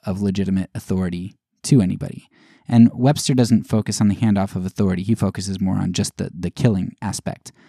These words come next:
Like, when is it ever justified to kill somebody? But in the Season on Government,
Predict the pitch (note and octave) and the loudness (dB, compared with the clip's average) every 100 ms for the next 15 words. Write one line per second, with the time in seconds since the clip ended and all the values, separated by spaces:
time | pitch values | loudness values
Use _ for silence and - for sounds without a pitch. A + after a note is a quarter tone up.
0 | _ - F#2 A#2 C3+ B2 - G#2+ G2+ G#2 | _ -10 2 6 6 6 4 2 2 -2
1 | - F#2+ F#2 - F3+ - F#2+ C2 B1+ B2 | -2 -4 -4 -2 0 0 -2 -4 -8 -14
2 | _ _ _ _ _ C#3 C3 B2 - C#3 | _ _ _ _ _ 2 4 4 4 6
3 | A#2+ G2+ A2 A2 G2+ F#2+ | 6 6 4 6 4 2